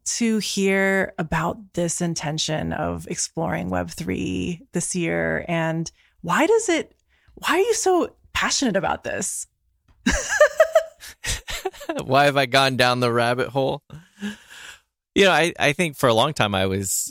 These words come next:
Speaker 2: super skeptical and didn't pay any attention to Bitcoin and, you know, 'cause it felt like just, yeah, speculation.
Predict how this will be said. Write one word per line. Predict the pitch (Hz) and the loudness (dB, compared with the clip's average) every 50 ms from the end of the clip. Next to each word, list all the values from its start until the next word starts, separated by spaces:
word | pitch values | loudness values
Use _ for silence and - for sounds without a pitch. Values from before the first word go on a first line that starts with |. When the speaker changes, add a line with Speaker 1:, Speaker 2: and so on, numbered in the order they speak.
| - - - | -10 -8 -4
Speaker 2:
super | - - - 120 101 - 98 | -2 0 2 2 0 0 -2
skeptical | - - - 95 95 - - 101 - - 85 85 85 | 0 2 0 0 0 0 -4 -4 -2 0 0 0 0
and | 80 85 90 85 | 0 0 0 0
didn't | 87 87 92 90 | 0 0 -2 -2
pay | - 98 92 87 85 87 | -2 -2 -2 0 0 0
any | 92 92 107 98 | 0 0 2 0
attention | 87 80 - 85 80 80 76 - - 82 80 80 80 80 76 - - | 0 -2 -2 -2 -4 -4 -4 -4 -4 -4 -2 -2 -2 -4 -6 -6 -8
to | - 92 85 85 82 82 82 82 82 85 85 82 - _ _ _ - | -6 -4 -2 -2 -2 -2 -2 -2 -4 -4 -6 -6 -8 _ _ _ -4
Bitcoin | 98 - - - - 92 82 80 80 85 80 73 78 82 | -4 -4 -4 -4 -6 -4 -4 -2 -2 -4 -4 -4 -4 -6
and, | 71 - - - - - | -6 -6 -8 -10 -12 -8
you | - - | -6 -4
know, | 95 95 90 | -2 -2 -2
'cause | - 101 98 | -4 -4 -2
it | 107 101 - | -2 -2 -2
felt | - 110 101 85 | -2 -2 -2 0
like | 98 98 92 - - _ _ _ _ _ _ _ _ _ _ _ _ _ _ _ _ _ _ _ _ _ - | 0 -2 -4 -4 -8 _ _ _ _ _ _ _ _ _ _ _ _ _ _ _ _ _ _ _ _ _ -2
just, | - 110 101 87 - - - - - - - _ _ - | 0 0 0 0 -2 -4 -6 -6 -8 -10 -14 _ _ -2
yeah, | 120 120 95 78 | 0 0 0 -2
speculation. | 82 - - - 92 85 - 92 90 90 92 98 - - - 71 71 78 85 - | -4 -4 0 0 0 0 0 0 2 2 2 2 2 0 -4 -4 -6 -8 -10 -12